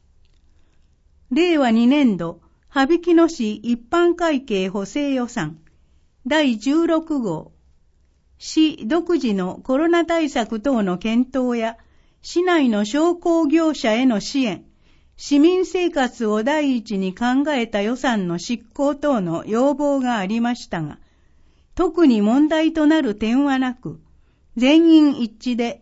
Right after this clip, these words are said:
原案通り可決すべきものと決しました。令和三年度、羽曳野市一般会計予算、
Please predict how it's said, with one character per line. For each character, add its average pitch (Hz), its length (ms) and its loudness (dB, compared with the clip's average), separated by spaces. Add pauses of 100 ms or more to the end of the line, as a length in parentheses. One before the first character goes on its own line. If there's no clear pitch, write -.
原 330 420 4
案 311 180 2
通 285 220 0
り 170 260 -8
可 208 160 -4
決 277 300 -2
す 269 180 -4
べ 330 140 -2
き 262 140 -2
も 240 140 2
の 233 120 -2
と 214 140 -8
決 170 160 -10
し - 240 -8
ま 196 160 -4
し - 160 -18
た。 - 180 -20 (2250)
令 311 340 -2
和 208 180 -2
三 262 320 0
年 277 260 4
度、 156 260 -8 (360)
羽 285 260 2
曳 349 200 0
野 330 140 4
市 226 420 -8
一 254 180 -2 (100)
般 330 280 2
会 320 280 -2
計 320 220 -2
予 269 160 -2
算、 151 300 -6